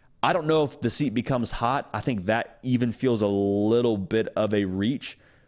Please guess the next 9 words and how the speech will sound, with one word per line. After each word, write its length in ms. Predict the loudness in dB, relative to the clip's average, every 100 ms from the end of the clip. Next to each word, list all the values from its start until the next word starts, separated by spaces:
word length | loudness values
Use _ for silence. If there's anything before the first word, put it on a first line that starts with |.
| _
but 100 | 0
I 100 | 0
do 260 | 2 2 2
think 280 | 0 -2
that 240 | 2 0 2
noise 500 | 0 2 2 2 0
in 80 | 0
Oxford, 300 | -2 -2 -4
Mississippi 680 | -2 -4 -2 0 0 -2